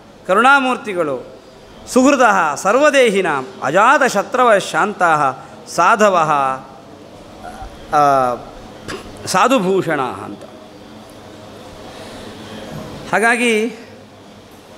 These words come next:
ಚೇತಕ್ಕಲು ಅಸ್ಯ ಬಂಧಾಯ ಮುಕ್ತಯೇ ಚಾತ್ಮನೋ ಮತಂ ಗುಣೇಶು ಸಕ್ತಂ ಬಂಧಾಯ ರತಂ ವಾ ಪುಂಸಿ ಮುಕ್ತಯೇ ಅಂತ.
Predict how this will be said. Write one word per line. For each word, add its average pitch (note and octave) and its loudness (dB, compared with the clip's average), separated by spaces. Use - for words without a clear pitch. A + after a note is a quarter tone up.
ಚೇತಕ್ಕಲು A#3 4
ಅಸ್ಯ B3 2
ಬಂಧಾಯ G3+ 2
ಮುಕ್ತಯೇ B3+ 4
ಚಾತ್ಮನೋ B3+ 2
ಮತಂ D3+ -2
ಗುಣೇಶು C4 4
ಸಕ್ತಂ B3 0
ಬಂಧಾಯ G3 2
ರತಂ C#4 0
ವಾ G#3+ 4
ಪುಂಸಿ G#3+ -4
ಮುಕ್ತಯೇ C3+ -2
ಅಂತ. G#2+ -12